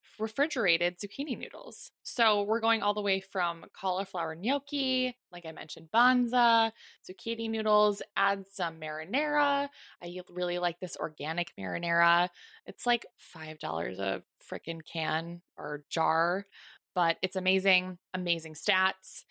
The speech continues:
and, you know, just a little ground turkey,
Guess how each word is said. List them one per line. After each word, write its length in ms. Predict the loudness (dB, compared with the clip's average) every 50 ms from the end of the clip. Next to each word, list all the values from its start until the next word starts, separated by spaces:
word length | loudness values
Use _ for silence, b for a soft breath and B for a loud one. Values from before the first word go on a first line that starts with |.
| B B B B B -6
and, 640 | -4 0 2 2 2 4 2 0 -2 -4 -6 -6 -4 -4 -4 -4 _ _ _ _ _ _ _ -8
you 80 | -6 -4
know, 140 | -4 -4 -6 _ _ _ _ _ 0
just 400 | 0 0 0 0 -4 -4 -8 -12 _ _ _
a 60 | -2 0
little 160 | 0 2 2
ground 260 | 2 0 0 0 0
turkey, 540 | 0 0 0 0 0 0 2 2 2 0